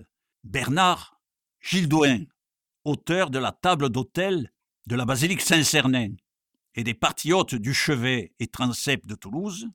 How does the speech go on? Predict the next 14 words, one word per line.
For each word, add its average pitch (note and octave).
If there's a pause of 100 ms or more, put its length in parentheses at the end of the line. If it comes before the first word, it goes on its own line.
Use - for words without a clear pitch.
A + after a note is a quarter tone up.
(460)
avec C3
son G3+
atelier, G#2
ses - (100)
influences C#3+
se -
retrouvent G#3+
à B2
Raca. - (420)
Les B2+
thèmes F3+
bibliques F#3
se -
retrouvent A3+